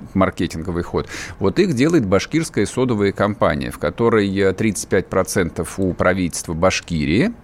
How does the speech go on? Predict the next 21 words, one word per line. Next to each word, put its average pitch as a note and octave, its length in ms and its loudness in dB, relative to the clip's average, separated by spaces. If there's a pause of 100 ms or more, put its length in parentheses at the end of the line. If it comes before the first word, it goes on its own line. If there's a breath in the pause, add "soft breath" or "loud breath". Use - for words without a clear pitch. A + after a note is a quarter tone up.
(120)
ну, A3 140 -2
считайте, D#2 400 -2
у - 20 -10
правительства D2+ 540 -2
России, E3+ 500 0 (340 loud breath)
а G2 160 4
остальные D3+ 520 0
распределены C3 580 -2
между C#3 340 2
частными G#2+ 500 2
лицами. D#2+ 440 -2
Денег F3+ 380 2
у D#3+ 40 -2
них, D3 200 0
как A#2 180 0
у B2 60 -2
дурака G#2 380 2
фантиков, D#2+ 540 -2
зарабатывают A2+ 800 0
у A2 40 0
них, A2+ 180 2